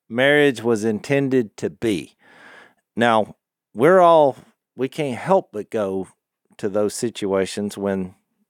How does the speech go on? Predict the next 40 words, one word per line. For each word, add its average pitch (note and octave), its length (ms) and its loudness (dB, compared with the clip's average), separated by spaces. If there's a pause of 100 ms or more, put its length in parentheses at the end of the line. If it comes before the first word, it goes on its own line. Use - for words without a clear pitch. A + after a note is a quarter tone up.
(260)
what G2 200 -4
happens G2+ 440 -4
when G2 160 -8
the F#2 80 -10
one F#2+ 440 -8
is G2+ 180 -6
now F#2+ 220 -10
gonna F#2 260 -12
become F2+ 580 -14 (380)
two F3 180 2
again, G2+ 460 -2
which D#3 240 -6
is D#3 120 -4
fine. A#2+ 500 0
And, G#2 280 -4
and G2+ 260 -8
Zach B2+ 360 0
did A2 160 -2
a G2 60 -4
good G2 240 -4
job G#2 420 -2
of F2 200 -6 (100)
explaining A#2 680 -6
that. E2 220 -12
There G#2 180 -2
is B2 240 2
grace, A2 640 -2 (680)
and A2+ 140 0
it - 120 -6
comes C3+ 280 -2
down A#2+ 260 2
to A#2 120 -6
your A2 200 2
heart, G2 480 0 (100)
and G2+ 160 -6
you're C3+ 120 2
not C3 240 0
gonna A2+ 260 0
hoodwink A2 640 -2 (680)
God. G2 560 2